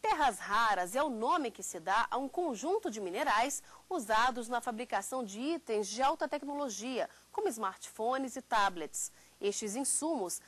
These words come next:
são alvos de disputas acirradas entre diversos países, como China, Estados Unidos, Japão e União Europeia. Aqui no Brasil,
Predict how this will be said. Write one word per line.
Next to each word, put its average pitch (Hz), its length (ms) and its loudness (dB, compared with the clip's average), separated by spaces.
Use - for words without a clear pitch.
são 302 260 -2
alvos 247 380 2
de 240 100 -6
disputas 226 580 -6
acirradas 220 840 0
entre 269 260 -4
diversos 240 680 -2
países, 302 680 -2
como 262 260 -4
China, 330 500 -2
Estados 214 420 -4
Unidos, 214 580 -6
Japão 233 560 -2
e 240 120 -4
União 247 340 -2
Europeia. 196 680 0
Aqui 196 240 -4
no 196 80 -2
Brasil, 233 500 0